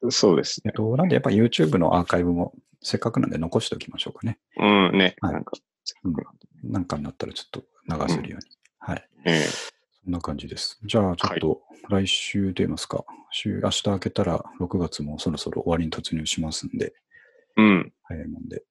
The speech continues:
Speaker 2: えーと、頑張っていきたいと思いますが、
Speaker 1: ね。
Speaker 2: えーと、
Speaker 1: はい。
Speaker 2: 今日九十八回なんで、まあ、百回はやっぱり、
Speaker 1: 次九十九、
Speaker 2: うん。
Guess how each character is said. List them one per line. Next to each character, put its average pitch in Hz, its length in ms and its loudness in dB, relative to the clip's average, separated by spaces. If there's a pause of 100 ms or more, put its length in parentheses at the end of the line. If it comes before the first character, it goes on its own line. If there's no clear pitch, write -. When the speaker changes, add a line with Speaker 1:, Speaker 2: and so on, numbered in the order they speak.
Speaker 2:
え 82 200 -6
ー - 20 -16
と、 - 120 -16
頑 80 140 -8
張 76 100 -10
っ - 40 -16
て - 140 -10
い - 20 -14
き - 100 -14
た - 120 -8
い 90 80 -18
と 80 80 -10
思 - 120 -10
い - 40 -10
ま 78 100 -12
す - 160 -6
が、 87 260 0 (220)
Speaker 1:
ね。 92 300 6
Speaker 2:
え - 20 -8
ー 76 40 -12
と、 - 60 -16 (140)
Speaker 1:
は - 20 2
い。 - 80 -4
Speaker 2:
今 147 140 0
日 - 80 -12
九 104 240 -2
十 90 260 -8
八 - 440 -10
回 - 280 -8
な - 140 -14
ん 85 220 -16
で、 92 240 -4 (260)
ま 127 160 2
あ、 104 40 -4
百 92 200 -6
回 135 160 0
は 101 60 2
や - 20 -4
っ - 40 -2
ぱ 117 60 0
り、 117 120 4
Speaker 1:
次 - 0 -
九 117 300 8
十 87 300 4
九、 87 540 4
Speaker 2:
う 107 140 0
ん。 92 100 2